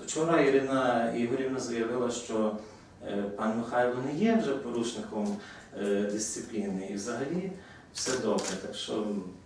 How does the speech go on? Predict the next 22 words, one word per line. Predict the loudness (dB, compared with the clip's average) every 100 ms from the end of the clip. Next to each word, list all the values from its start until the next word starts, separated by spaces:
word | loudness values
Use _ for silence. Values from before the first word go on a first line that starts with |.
| -20 -20 -20 -20 -20 -18 -8
Можливо, | -6 0 2 2
вони | 0 0
ще | 2 2
й |
щодо | 2 -2 -2
мене | 0 2 0
змінять | 0 0 0 0
свою | -4 -2 -2
позицію, | -4 -4 -4 -4 -6 -6 -4
я | -2
не | -2
знаю. | -4 -4 -2 -2 -4 -10 -2
Я | 2 6
їм | 6 4
не | 2
ворог, | 0 0 0 -2
я | -4
завжди | -4 0 0
був | 0 0
на | 0
їхній | -2 -4
стороні, | -8 -2 0 2 0 -2